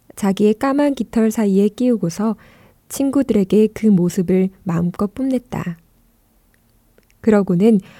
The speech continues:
왕궁의 후원으로 날아가서 공작들 사이에 섰다. 하지만 공작들은 금방 갈까마귀를 알아보았다.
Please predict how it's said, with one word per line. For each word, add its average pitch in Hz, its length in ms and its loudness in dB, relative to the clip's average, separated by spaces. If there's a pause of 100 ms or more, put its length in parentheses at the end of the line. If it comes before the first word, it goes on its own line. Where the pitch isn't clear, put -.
(220)
왕궁의 247 540 4
후원으로 302 540 0
날아가서 185 720 0 (360)
공작들 220 600 2
사이에 240 400 0
섰다. - 540 -8 (1300)
하지만 202 500 0 (400)
공작들은 247 800 2
금방 226 420 2
갈까마귀를 202 880 0
알아보았다. 185 840 -6